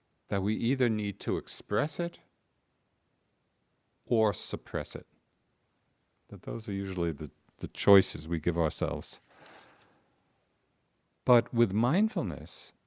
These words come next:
and especially in the context of a retreat, it's possible to feel the force of that desire, to feel the energy, to open to it, and to see that it arises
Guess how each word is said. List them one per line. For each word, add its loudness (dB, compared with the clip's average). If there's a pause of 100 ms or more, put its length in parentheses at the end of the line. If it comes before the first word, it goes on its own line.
(100)
and -6
especially -6
in -6
the -6
context -10
of -14
a -8
retreat, -6 (1700)
it's 0
possible 0
to -8
feel 0 (240)
the -6
force -6
of -8
that -6
desire, -8
to -12
feel 0
the 0
energy, -6 (560)
to 0 (120)
open 6
to -10
it, -10 (2000)
and 2
to -2
see 0
that 2
it -2
arises -4